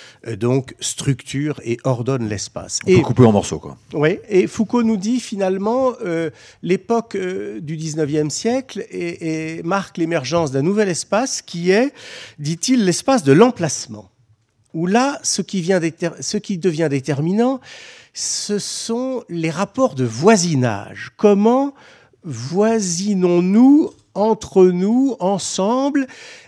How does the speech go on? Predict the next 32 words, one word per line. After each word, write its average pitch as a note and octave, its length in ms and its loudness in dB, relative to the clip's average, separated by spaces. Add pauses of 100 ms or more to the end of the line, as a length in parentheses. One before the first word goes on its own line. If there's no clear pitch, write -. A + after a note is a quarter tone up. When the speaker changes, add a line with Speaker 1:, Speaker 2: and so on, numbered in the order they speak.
(160)
Speaker 1:
De D3+ 280 2
telle A3 180 6
sorte, F3+ 260 0
dit D3+ 120 -8
Foucault, G#3+ 640 -2
que B3 320 6
au G3 140 0
dix-neuvième D3+ 600 -4
siècle, A#3+ 440 -4
l'élément G#3 380 2
déterminant D#3 540 2
ne F3 160 4
devient E3+ 400 0
plus C#3+ 140 -2
l'espace, C#3+ 480 -2
mais G#3 80 2
sa F3+ 180 0
limite, E3 680 -2 (600)
c'est-à-dire G3+ 720 2
finalement E3 420 0
la D#3+ 120 -2
frontière, B2 800 -2
ce - 80 -6
qui C3 100 -12
s'applique - 400 -10
très G#3 340 -2 (180)
parfaitement C3+ 640 -6
bien E3 280 -8
donc C#3 300 -10
à A#2 60 -6
la A2 120 -6
géopolitique. C3 1040 -6